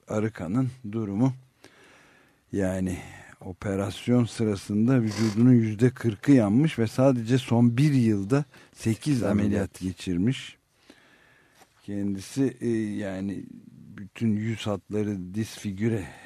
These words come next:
Speaker 1: olmuş. Yani hatları
Speaker 2: Aslında iyi
Speaker 1: dağılmış.
Speaker 2: hatırladığımız isimlerden birisi. Çünkü ambulans kapısında bütünüyle yüzü yanmış, bütün, e, kremli şekilde gördüğümüz kadın.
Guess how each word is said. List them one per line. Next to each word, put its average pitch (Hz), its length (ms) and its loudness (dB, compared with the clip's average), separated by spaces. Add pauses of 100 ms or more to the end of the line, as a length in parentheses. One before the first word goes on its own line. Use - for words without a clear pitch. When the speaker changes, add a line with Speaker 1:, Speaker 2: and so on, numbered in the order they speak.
(140)
Speaker 1:
olmuş. 98 800 -4
Yani 69 300 -10 (440)
hatları - 340 -6
Speaker 2:
Aslında 107 280 2
iyi 117 40 4
Speaker 1:
dağılmış. 131 160 8
Speaker 2:
hatırladığımız 107 640 4
isimlerden 107 720 2
birisi. 113 540 0
Çünkü 107 280 -2
ambulans 110 460 4
kapısında 123 500 0
bütünüyle 127 360 4
yüzü 101 300 2
yanmış, 104 440 4
bütün, 117 380 -2 (800)
e, 95 580 2 (220)
kremli 110 340 4
şekilde 101 440 2
gördüğümüz 101 600 2
kadın. 110 340 2